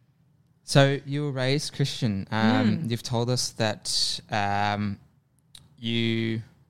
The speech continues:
Speaker 1: you were raised Christian, you got married, uh, quite early in your life.
Speaker 2: Mm.
Speaker 1: And then at twenty-eight, um, you had a bit of a reversal.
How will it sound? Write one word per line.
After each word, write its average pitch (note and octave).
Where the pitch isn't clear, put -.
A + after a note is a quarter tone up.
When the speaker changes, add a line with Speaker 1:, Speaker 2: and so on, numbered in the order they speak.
Speaker 1:
you A2
were G#2
raised F#3
Christian, C#3
you A#2+
got C3
married, A2
uh, G2
quite A#2+
early G#2
in F#2+
your F#2
life. F2+
Speaker 2:
Mm. F3
Speaker 1:
And G3
then F#2
at -
twenty-eight, A2
um, G2
you A2
had A2
a G#2
bit G#2
of G2
a G2+
reversal. G2+